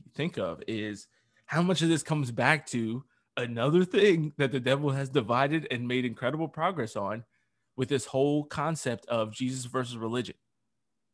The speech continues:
right? Like, Jesus versus religion, like, uh, you know, you can't, uh, force your religion on people. You just have to have a relationship with Jesus. And what that's come to mean in so many circles, in so many places, is this nice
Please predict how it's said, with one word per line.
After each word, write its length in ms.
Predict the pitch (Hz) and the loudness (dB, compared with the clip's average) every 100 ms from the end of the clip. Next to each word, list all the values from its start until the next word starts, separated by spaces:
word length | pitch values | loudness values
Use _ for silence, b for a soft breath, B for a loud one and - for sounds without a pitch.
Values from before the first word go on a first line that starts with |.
| _ | _
right? 240 | 113 120 - | -4 -4 -4
Like, 160 | 120 | -6
Jesus 260 | 101 135 139 | -4 -4 -4
versus 280 | 135 135 135 | -4 -6 -4
religion, 640 | 120 123 131 127 127 127 | -2 0 0 0 0 0
like, 220 | 120 104 - _ _ _ _ 113 | -4 -6 -10 _ _ _ _ -6
uh, 300 | 107 95 - - | -4 -4 -8 -8
you 120 | 131 | -6
know, 260 | 101 98 104 | -4 -6 -8
you 160 | 123 110 | -12 -10
can't, 440 | - 127 123 - _ _ _ | -6 -4 -4 -10 _ _ _
uh, 280 | - 113 98 - | -4 -2 -4 -4
force 240 | - 139 131 | -2 -2 -2
your 60 | |
religion 280 | 117 156 151 | 0 0 0
on 100 | 131 | -2
people. 220 | 143 131 | -2 0
You 60 | 123 | 0
just 160 | 139 | 0
have 140 | 151 135 | -2 -2
to 60 | 135 | -2
have 100 | 131 | -2
a 40 | |
relationship 380 | 120 123 - 101 | 0 -2 -4 -8
with 120 | 104 | -8
Jesus. 500 | - 143 131 131 - | -2 0 2 0 -2
And 160 | 113 110 | -4 0
what 180 | 123 | 0
that's 240 | 104 131 143 | 2 0 -2
come 280 | - 165 147 | -4 -4 -4
to 100 | 127 | -4
mean 320 | 143 262 196 | -2 -2 0
in 140 | 117 | 0
so 200 | - 143 | 0 0
many 200 | 151 151 | 0 0
circles, 400 | 143 180 196 123 | -2 -4 -4 -4
in 60 | 117 | -6
so 120 | 131 | -6
many 120 | 135 | -6
places, 440 | - 185 180 127 110 | -4 -4 -4 -6 -8
is 140 | 110 | -8
this 240 | 127 113 | -6 -6
nice 360 | 123 117 139 | -4 -4 -4